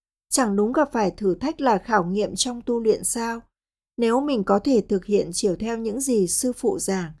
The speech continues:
thì mới thực sự có thể đề cao." Vì vậy, anh ấy nghĩ đến sự giáo huấn của sư phụ Lý Hồng Chí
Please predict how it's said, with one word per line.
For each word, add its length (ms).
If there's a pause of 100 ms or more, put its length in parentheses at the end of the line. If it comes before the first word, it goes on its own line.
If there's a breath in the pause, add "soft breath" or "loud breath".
(340)
thì 220
mới 220
thực 240
sự 320
có 180
thể 220
đề 300
cao." 360 (640)
Vì 120
vậy, 340 (140)
anh 280
ấy 200
nghĩ 200
đến 260
sự 220
giáo 240
huấn 300
của 180
sư 240
phụ 240
Lý 220
Hồng 280
Chí 380